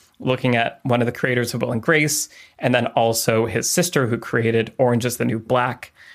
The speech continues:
and how both of those shows took very different trajectories, one being broadcast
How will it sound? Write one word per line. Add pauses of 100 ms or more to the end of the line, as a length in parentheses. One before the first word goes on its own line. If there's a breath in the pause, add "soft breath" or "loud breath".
(320 loud breath)
and
how
both
of
those
shows
took
very
different
trajectories,
one
being (420)
broadcast